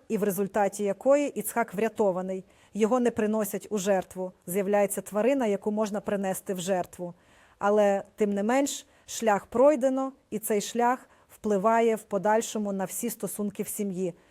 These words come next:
власне, руйнуючи її. Ми бачимо, що в наступній, е, тижневій главі, яка називається "Життя Сари",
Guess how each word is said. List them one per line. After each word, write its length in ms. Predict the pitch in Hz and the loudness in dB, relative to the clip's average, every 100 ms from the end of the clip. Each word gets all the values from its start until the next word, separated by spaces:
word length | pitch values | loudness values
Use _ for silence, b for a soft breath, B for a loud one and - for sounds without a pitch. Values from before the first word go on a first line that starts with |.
| b b | b b
власне, 560 | 202 214 214 214 202 - | 2 2 0 -4 -4 -6
руйнуючи 760 | 208 220 226 226 214 202 - 208 | 0 2 4 2 2 0 -4 -4
її. 400 | 196 214 254 311 - b b _ _ _ _ _ B B | -4 -4 -4 -6 -10 b b _ _ _ _ _ B B
Ми 120 | 226 | 0
бачимо, 480 | 233 311 - 294 240 | 4 4 4 0 0
що 240 | 233 - | 0 0
в 80 | 214 | 0
наступній, 1080 | 214 214 - 320 330 294 277 262 247 262 - | 0 0 0 0 0 0 2 2 0 -4 -6
е, 400 | 208 214 208 208 | 0 2 4 2
тижневій 640 | 208 240 185 220 240 214 214 | 2 0 2 4 4 2 -2
главі, 400 | 175 202 196 339 | -2 -4 0 0
яка 240 | 277 226 226 | 0 0 -2
називається 680 | 226 202 208 269 254 254 208 | -2 -4 -2 0 0 -2 -4
"Життя 380 | 208 - 226 | -4 -2 -2
Сари", 640 | 208 - 233 359 349 311 | -2 0 2 4 2 -2